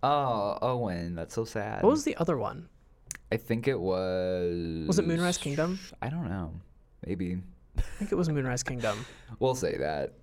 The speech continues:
Speaker 1: I don't know. Don't quote us.
Speaker 2: <laughs>
Speaker 1: I'm gonna start saying "don't quote me" to e-, everything I say now, so that no one can hold me accountable
Speaker 2: Wow.
Speaker 1: if I say <laughs> something wrong.
Speaker 2: That's very, that's a very bold choice for you.
Speaker 1: <laughs>
Speaker 2: Uh,
Speaker 1: Just kidding.
Speaker 2: and then this,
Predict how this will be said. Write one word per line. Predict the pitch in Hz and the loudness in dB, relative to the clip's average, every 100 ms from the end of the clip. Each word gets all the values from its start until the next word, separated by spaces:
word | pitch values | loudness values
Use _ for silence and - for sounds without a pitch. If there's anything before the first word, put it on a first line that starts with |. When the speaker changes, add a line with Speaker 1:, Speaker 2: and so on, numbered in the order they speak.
| - | -2
Speaker 1:
I | 101 | 0
don't | 85 | 0
know. | 80 78 85 90 - - - | -2 -2 -4 -8 -14 -18 -4
Don't | 101 113 | -2 0
quote | 107 82 | 0 0
us. | 78 85 - - | 0 -4 -6 -2
Speaker 2:
<laughs> | |
Speaker 1:
I'm | 143 139 175 180 170 - | 0 2 6 6 6 2
gonna | 110 139 | 0 2
start | 170 202 | 0 2
saying | 175 117 87 | 0 0 -2
"don't | 95 82 | 0 0
quote | - 87 | 0 0
me" | 82 85 | 0 -2
to | 82 - | 0 0
e-, | 64 - - | 0 -4 0
everything | 117 120 117 113 90 | 0 2 -2 -2 -2
I | |
say | 82 - 82 | -2 -2 -2
now, | 76 76 92 | -2 -4 -6
so | - | -2
that | 92 | -2
no | 85 78 | 0 -2
one | 76 80 | -4 -6
can | 90 | -6
hold | 95 62 | -6 -6
me | 64 | -10
accountable | 58 55 57 226 | -8 -8 -4 0
Speaker 2:
Wow. | 123 143 | 0 0
Speaker 1:
if | - | -2
I | |
say | 190 - | -2 2
<laughs> | |
something | - - - 185 135 - | 4 4 4 4 0 0
wrong. | 156 - 131 | -2 -4 -6
Speaker 2:
That's | 139 135 | -6 -6
very, | - 139 143 131 147 - | -2 2 2 0 -4 -8
that's | 170 156 | -6 -4
a | |
very | 135 143 135 | 0 2 2
bold | 127 131 | 2 0
choice | - 127 123 - - 147 | 0 0 0 0 2 4
for | 123 | 4
you. | 123 165 135 - | 4 4 2 -4
Speaker 1:
<laughs> | - - - - | -16 -18 -12 2
Speaker 2:
Uh, | 147 143 139 | 6 8 6
Speaker 1:
Just | - | 4
kidding. | - - - | -4 0 6
Speaker 2:
and | 190 | 10
then | 190 185 | 10 10
this, | 196 202 - | 8 8 4